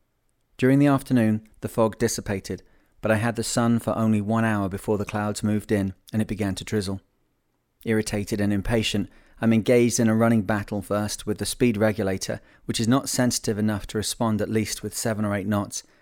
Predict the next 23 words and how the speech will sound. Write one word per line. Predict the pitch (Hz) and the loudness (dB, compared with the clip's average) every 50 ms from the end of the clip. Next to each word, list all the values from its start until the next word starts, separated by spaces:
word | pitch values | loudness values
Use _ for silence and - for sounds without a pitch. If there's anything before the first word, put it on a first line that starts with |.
| _ _ _ | _ _ _
and | - 107 | -4 -4
above | 104 92 127 127 117 110 | 0 2 2 2 4 4
all, | 117 113 110 107 - - - _ _ - | 4 4 4 2 -2 -10 -20 _ _ -6
with | 120 104 | -6 -6
the | 104 95 | -4 0
Decca | - 127 123 113 - 120 | 2 2 2 2 0 0
automatic | 117 120 117 110 120 113 113 107 - 98 - - | 2 2 2 2 2 0 0 -2 -4 -6 -8 -6
pilot, | - 117 110 107 98 95 - - - - - _ | -4 -2 -2 -2 -2 -4 -6 -8 -14 -20 -20 _
which | - 117 113 - - | -8 -6 -6 -2 -2
keeps | 135 127 110 | -2 -2 -2
bearing | - _ 120 117 113 110 110 101 | -2 _ 2 2 2 2 0 -2
to | - 90 | -4 -6
port. | - - 110 101 95 - - - - _ _ _ _ _ _ _ _ _ _ _ - | -2 -2 -2 -2 -2 -6 -12 -16 -20 _ _ _ _ _ _ _ _ _ _ _ -6
I | 135 | -4
can | - - 143 - | 0 0 0 2
correct | - 131 131 131 - - | 2 2 2 2 0 -2
the | 110 | -2
deviation | - 123 120 110 117 117 113 110 - - 110 95 | 0 0 2 4 4 4 4 2 2 0 -2 0
easily | 123 123 113 101 107 107 | 2 0 0 2 0 0
enough | 104 110 113 110 - | 2 0 0 -2 -4
at | - 80 | -8 -8
the | - | -4
helm, | - - 117 110 101 101 | -2 -2 0 0 -2 -2